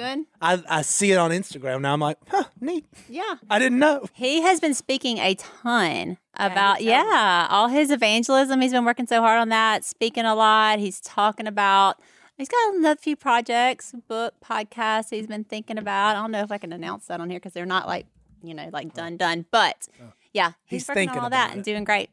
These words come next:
Speaker 1: Yeah. Doing a lot with camp. You know, he loves
Speaker 4: I
Speaker 1: Camp
Speaker 4: think so. That's a
Speaker 1: Yoga.
Speaker 4: good thing.
Speaker 1: It is a good thing.
Speaker 4: 'Cause if he's
Speaker 1: He's doing
Speaker 4: speaking
Speaker 1: great.
Speaker 4: about Jesus, hey,
Speaker 1: That's
Speaker 4: country
Speaker 1: right.
Speaker 4: needs it big time.
Speaker 1: That's right. He's doing good. Yep.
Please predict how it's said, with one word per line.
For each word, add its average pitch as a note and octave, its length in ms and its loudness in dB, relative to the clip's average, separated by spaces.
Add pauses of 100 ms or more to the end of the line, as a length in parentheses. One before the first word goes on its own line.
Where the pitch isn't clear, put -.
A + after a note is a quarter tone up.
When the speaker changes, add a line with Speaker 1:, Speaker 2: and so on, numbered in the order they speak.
Speaker 1:
Yeah. F#3 200 0 (600)
Doing B3+ 160 4
a B3+ 80 6
lot B3+ 140 6
with D4+ 100 2
camp. G#3+ 540 0
You G3+ 100 -6
know, F#3 160 -2
he F#3 80 -4
loves E3+ 220 -4
Speaker 4:
I - 20 -20
Speaker 1:
Camp F3 120 -10
Speaker 4:
think D3 80 -10
so. F3+ 200 0
That's F#3 200 2
a F#3+ 40 -12
Speaker 1:
Yoga. C#3 80 -10
Speaker 4:
good D#3+ 180 -2
thing. A#2+ 280 -12 (400)
Speaker 1:
It G#3 160 -2
is F#3 160 0
a E3 40 -10
good - 200 -12
thing. F#2 240 -12
Speaker 4:
'Cause B2+ 140 -12
if G#2 80 -18
he's F3 160 -2
Speaker 1:
He's - 100 -20
doing F#3 140 -4
Speaker 4:
speaking E3+ 160 -8
Speaker 1:
great. E3+ 60 -6
Speaker 4:
about E3 140 -6
Jesus, F3+ 440 -2 (180)
hey, D3 180 -4 (380)
Speaker 1:
That's F3 180 -12
Speaker 4:
country F3 300 -6
Speaker 1:
right. D#3 100 -8
Speaker 4:
needs E3 240 0
it - 140 -20
big E3 180 -6
time. C3+ 280 -6 (100)
Speaker 1:
That's F#3 260 -8
right. F3+ 380 -2 (520)
He's F#3+ 220 -8
doing F#3 240 -6
good. F3 300 -8 (480)
Yep. F#3 240 -6